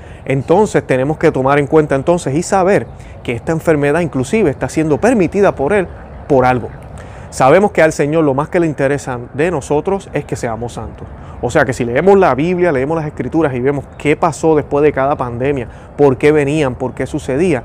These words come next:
entonces podremos tal vez concluir que esta pandemia sí es resultado de unas cosas naturales que han sucedido, pero también es resultado de la desobediencia del hombre, del distanciamiento del hombre hacia los caminos de Dios,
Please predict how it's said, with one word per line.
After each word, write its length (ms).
entonces 680
podremos 460
tal 160
vez 160
concluir 640
que 220
esta 320
pandemia 640
sí 280
es 80
resultado 760
de 300
unas 220
cosas 340
naturales 460
que 100
han 80
sucedido, 580
pero 220
también 360
es 100
resultado 640
de 120
la 160
desobediencia 840
del 140
hombre, 320
del 240
distanciamiento 1040
del 160
hombre 300
hacia 180
los 100
caminos 480
de 160
Dios, 300